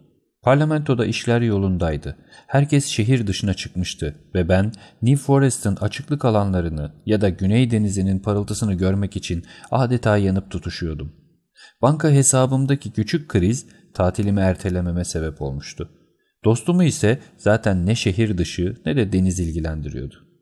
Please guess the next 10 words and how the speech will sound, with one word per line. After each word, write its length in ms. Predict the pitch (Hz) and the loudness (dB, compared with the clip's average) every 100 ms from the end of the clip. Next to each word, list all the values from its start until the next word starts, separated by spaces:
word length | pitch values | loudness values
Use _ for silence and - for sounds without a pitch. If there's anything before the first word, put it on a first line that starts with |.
| _ _ _ - _ | _ _ _ -20 _
Beş 240 | 113 131 - | 2 4 2
milyon 260 | 107 104 | 0 2
insanın 440 | 101 98 98 95 101 | 0 0 0 0 0
içinde 520 | 85 92 80 78 - - _ | -2 -4 -4 -4 -6 -14 _
kollarını 460 | - 113 143 135 110 | -2 2 4 2 2
mümkün 360 | 101 104 - 123 | 2 0 0 0
olan 340 | 110 101 95 | 2 0 0
her 160 | 107 123 | 0 0
yöne 300 | 120 104 95 | 0 -2 -2
uzatıp 420 | 92 90 - | -2 -2 -4